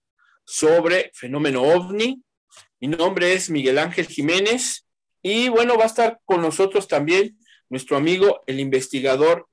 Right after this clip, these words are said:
Leobardo Peña, y se conectará un poco más adelante, eh, nuestro amigo Mario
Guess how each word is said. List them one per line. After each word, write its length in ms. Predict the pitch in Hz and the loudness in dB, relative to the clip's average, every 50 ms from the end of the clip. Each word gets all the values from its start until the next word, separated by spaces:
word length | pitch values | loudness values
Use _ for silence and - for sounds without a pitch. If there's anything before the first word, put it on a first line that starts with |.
| - - _ | -20 -18 _
Leobardo 640 | 131 127 131 131 151 160 165 160 147 135 127 - | -8 -6 -4 -2 0 0 0 0 0 -2 -2 0
Peña, 480 | - 165 170 180 190 202 214 240 233 240 - _ _ _ _ _ _ _ | -2 -2 -2 0 0 0 0 -2 -4 -8 -14 _ _ _ _ _ _ _
y 340 | - 180 202 208 214 208 - | -4 -2 -2 -2 -2 -4 -8
se 200 | - - 160 147 | -6 -6 -4 -2
conectará 560 | 151 160 147 151 143 143 - 151 151 160 170 | -2 -2 -2 -2 -4 -4 -2 0 0 2 0
un 100 | 185 185 | 0 -2
poco 320 | 180 190 185 180 190 180 170 | -2 -4 -2 0 -2 -2 0
más 320 | 165 170 185 180 - - | 0 -2 -4 -4 -6 -4
adelante, 800 | 185 160 147 139 143 156 156 165 175 175 - 196 196 208 208 - _ _ _ _ _ _ _ _ _ _ | -2 0 0 0 0 2 0 0 -2 -2 0 0 0 0 -2 -10 _ _ _ _ _ _ _ _ _ _
eh, 360 | - 131 139 139 143 147 - - | 0 2 2 4 2 2 0 -2
nuestro 340 | 123 127 131 127 - 147 131 | -6 -10 -10 -6 -4 -4 -2
amigo 460 | 143 156 165 160 175 185 170 156 - | 0 0 -2 0 0 0 0 0 -4
Mario 760 | 110 120 131 143 151 156 160 165 170 170 175 180 190 196 - | -10 -10 -6 -2 0 0 0 0 2 2 0 0 0 -4 -8